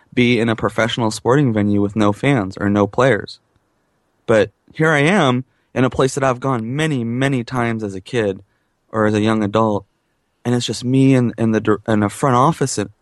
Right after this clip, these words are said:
worker, and he's trying to ask about me, and I'm thinking to myself the whole time,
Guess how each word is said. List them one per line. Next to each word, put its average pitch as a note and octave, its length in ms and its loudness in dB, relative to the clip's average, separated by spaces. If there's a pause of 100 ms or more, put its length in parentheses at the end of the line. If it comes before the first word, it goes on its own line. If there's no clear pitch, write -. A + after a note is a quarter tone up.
worker, A#2 480 0 (760)
and B2 100 -10
he's D3+ 180 0
trying D#3 220 2
to A#2 80 0
ask C3 240 0
about A2 240 0
me, D3+ 300 2
and A2 100 -2
I'm E3 160 2
thinking C#3+ 360 -4
to B2 60 -2
myself A2+ 420 0
the A#2+ 100 -6
whole A#2+ 160 -2
time, G#2+ 340 -4